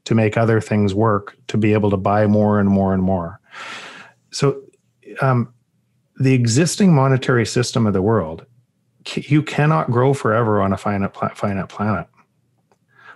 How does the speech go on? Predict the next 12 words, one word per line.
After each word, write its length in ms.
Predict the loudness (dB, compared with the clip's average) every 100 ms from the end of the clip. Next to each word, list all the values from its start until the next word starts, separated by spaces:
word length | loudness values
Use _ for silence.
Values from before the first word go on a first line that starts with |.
| -8
Growth 480 | -4 0 0 0 -6 -4
with 200 | -2 -2
technology 720 | -2 -2 0 0 2 2 0
is 200 | 0 -2
different 600 | -2 -4 -2 0 0 -2
than 160 | -4 -2
growth 480 | 0 -2 -2 -10 -20 _
for 160 | -8 -4
the 100 | -2
last 300 | -2 -2 -4
hundred 280 | -4 -2 -4
years. 440 | -6 -8 -12 -18